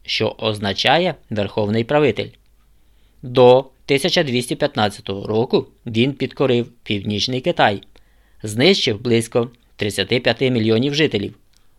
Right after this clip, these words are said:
Потім він повернув на північ і завоював Західну Азію, Кавказ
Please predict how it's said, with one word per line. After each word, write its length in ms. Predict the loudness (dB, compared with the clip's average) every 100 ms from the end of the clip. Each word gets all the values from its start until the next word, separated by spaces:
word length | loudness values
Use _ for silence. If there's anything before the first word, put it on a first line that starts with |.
| _ _
Потім 380 | 2 2 4 0
він 200 | 0 -2
повернув 580 | -2 -2 0 2 0 -2 -4
на 200 | -2 0
північ 540 | 0 -2 -2 -4 -4
і 220 | -4 -4 -6
завоював 680 | -8 -6 -6 -6 0 0 0 -10
Західну 580 | -6 -6 -4 -6 -6 -6
Азію, 480 | 0 0 0 -2 -4 -8 -20 -20 -12
Кавказ 600 | 0 0 4 4 4 2